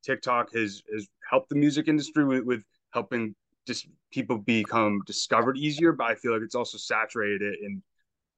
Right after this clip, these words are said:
there's so many people who can be noticed in just on a viral video or something like that. And so, um, you know, I'm always curious, you know, for, for, you know, yourself, like, an independent artist who doesn't have,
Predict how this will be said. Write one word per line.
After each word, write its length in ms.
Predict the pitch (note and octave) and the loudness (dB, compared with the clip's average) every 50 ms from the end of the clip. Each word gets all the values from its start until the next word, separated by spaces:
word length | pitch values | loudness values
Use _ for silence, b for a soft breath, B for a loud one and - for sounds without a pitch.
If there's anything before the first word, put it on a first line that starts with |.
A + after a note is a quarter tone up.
| _ _ - | _ _ -4
there's 200 | A#2+ A2+ G#2 - | -2 -2 -2 0
so 220 | - - C3 B2 | 4 6 6 8
many 220 | B2 C3 A#2+ A2+ | 8 6 4 4
people 420 | - - - A#2+ A2+ - A2+ G#2+ G2+ | 0 0 0 0 0 0 0 -2 -2
who 140 | - A2 G2+ - | -4 -6 -8 -8
can 360 | - - B2 A#2+ A#2 A2+ G#2+ | -6 -2 -2 0 0 -2 -4
be 320 | G2 - A2+ A2 G#2+ G#2+ F#2+ | -4 -4 -2 -2 -2 -4 -4
noticed 600 | G2 G#2 G#2+ G#2+ A2+ A2 G#2 G2+ F#2+ - G2+ G#2 - - | -4 -2 0 0 0 0 -2 -2 -2 -2 -4 -4 -6 -10
in 120 | G2+ G2+ G2+ G2 - | -14 -14 -14 -14 -16
just 160 | - G#2 - - - A2 | -18 -18 -18 -12 -8 -6
on 100 | A2 G#2 | -4 -4
a 40 | F#2+ | -2
viral 340 | - A2+ G#2+ G2+ G#2 G2 F#2+ - - | -2 0 0 0 -2 -4 -8 -8 -12
video 280 | G2 G2 G2+ F#2 F#2 | -12 -10 -8 -6 -6
or 100 | F2+ F#2 | -6 -8
something 300 | F2+ - G2+ F#2+ - G2 | -10 -12 -10 -6 -2 -2
like 180 | F#2 F#2 F2+ - | 0 0 0 0
that. 140 | - F#2+ F#2+ F#2 | 0 -2 -2 -2
And 120 | F#2 F#2+ F#2+ | -6 -10 -6
so, 280 | - G#2 G2 G2 F#2+ - b b b b b | -2 0 0 0 0 -4 b b b b b
um, 320 | G#2 G#2+ G#2 G2 F#2+ F2+ - - | 4 4 4 4 2 -2 -6 -2
you 80 | A2+ | 2
know, 100 | A#2 B2+ | 4 4
I'm 140 | B2 B2+ C3 | 6 6 8
always 300 | C#3+ D3+ E3 E3 D3 - | 8 10 10 8 8 6
curious, 540 | - - D3 C#3+ C#3 C3 A#2 A2 - - - | 2 2 4 6 6 6 4 2 0 -8 -8
you 80 | - B2 | -4 0
know, 160 | A2+ A2 G#2+ | 0 0 0
for, 160 | G2+ - A#2+ - _ - | -2 -4 -10 -8 _ -2
for, 280 | - A#2 A2+ A2 G#2 - _ _ _ _ - - | 0 2 2 2 2 -2 _ _ _ _ -12 -4
you 80 | A2+ | -2
know, 100 | A2+ A2+ | 0 0
yourself, 520 | G#2+ G#2+ A2+ A#2+ A2 - - C3 B2+ B2+ - - G#2 G2 _ - | 0 -2 -4 -8 -8 -4 0 2 2 2 0 -4 -12 -18 _ -8
like, 140 | A2 A2 G2+ | -8 -6 -6
an 100 | A#2 A#2+ | -4 -4
independent 480 | B2 A#2 A2+ F#2+ - A#2+ A#2 A2 G2+ - | -4 -4 -4 -4 -4 -4 -2 -2 -4 -2
artist 360 | A2 A#2 A#2 A2+ G#2+ G#2 - | 0 2 2 2 2 0 -4
who 80 | - A#2 | -8 -6
doesn't 340 | G#2 A2+ A2 G#2+ G#2 A2+ G#2+ - | -2 0 0 0 -2 -4 -6 -2
have, 260 | A2+ A2 G#2+ G#2+ G#2 | 0 0 2 0 0